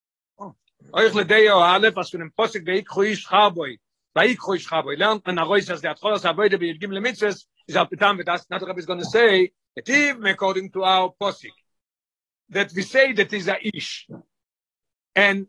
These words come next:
that's why he's Mechuyev the Mitzvahs. Even there, we're gonna also,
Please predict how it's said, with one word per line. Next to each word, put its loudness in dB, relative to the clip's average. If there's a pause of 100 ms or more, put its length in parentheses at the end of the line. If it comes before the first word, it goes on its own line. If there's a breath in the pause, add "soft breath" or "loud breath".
that's -2
why 2
he's -6
Mechuyev 0
the -2
Mitzvahs. -2 (220)
Even -4
there, 4
we're 0
gonna 0 (200)
also, 4